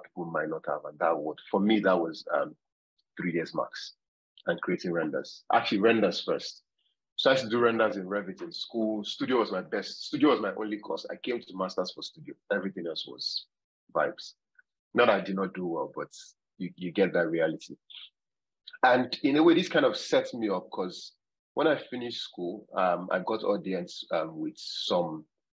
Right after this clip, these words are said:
notable people in the industry that were doing well with renders, um, notably Chrono Studios. And that's where I got my first job. Um, that was six months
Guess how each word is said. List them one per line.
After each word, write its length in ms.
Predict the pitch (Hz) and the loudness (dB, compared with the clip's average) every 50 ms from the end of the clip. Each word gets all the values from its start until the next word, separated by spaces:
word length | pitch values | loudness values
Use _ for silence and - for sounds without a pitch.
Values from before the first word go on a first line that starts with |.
| _ _ - | _ _ -4
notable 460 | 98 98 98 92 101 101 90 92 92 | -2 -2 0 0 -2 -2 -2 -4 -6
people 340 | - - 95 92 - 95 90 | -6 -8 -10 -8 -4 -4 -4
in 180 | - 92 85 | -4 -4 -4
the 120 | 78 85 85 | -2 -2 -2
industry 440 | 87 85 80 78 - - - - 76 | -4 -4 -6 -6 -8 -8 -8 -6 -4
that 100 | 80 78 | -4 -4
were 100 | 78 80 | -4 -6
doing 220 | 76 78 82 90 | -6 -6 -4 -2
well 100 | 87 82 78 | -2 -4 -4
with 140 | 71 69 69 | -6 -6 -6
renders, 500 | 71 69 64 62 62 - - - - - - | -6 -6 -6 -8 -10 -10 -12 -16 -10 -6 -6
um, 220 | 85 78 76 76 78 | -6 -6 -6 -12 -10
notably 440 | 85 98 95 - 101 90 87 95 90 | -8 -8 -6 -4 -4 -4 -4 -4 -4
Chrono 280 | - - 110 98 92 - | -2 0 0 0 0 -2
Studios. 560 | - - - 71 67 67 65 - - - - _ _ _ _ _ _ _ _ _ _ _ _ | -4 -6 -10 -12 -12 -12 -10 -10 -12 -12 -14 _ _ _ _ _ _ _ _ _ _ _ _
And 140 | - 90 95 | -2 0 4
that's 180 | 107 104 - - | 4 2 4 4
where 120 | 104 90 | 2 2
I 20 | 85 | 2
got 120 | 92 90 | 0 0
my 120 | 87 82 - - | -2 -2 -2 -2
first 240 | 90 85 - - | -2 -2 -2 -4
job. 160 | - 82 76 - _ _ _ _ _ _ _ _ - | -6 -6 -6 -6 _ _ _ _ _ _ _ _ -4
Um, 260 | 85 80 76 76 78 - _ - | -2 -2 -2 -4 -8 -8 _ 2
that 100 | 92 92 | 2 2
was 260 | 87 - - - - | 2 0 -4 -6 -4
six 220 | 104 101 - - | -6 -6 -6 -4
months 260 | - 90 87 87 - | -4 -4 -4 -6 -8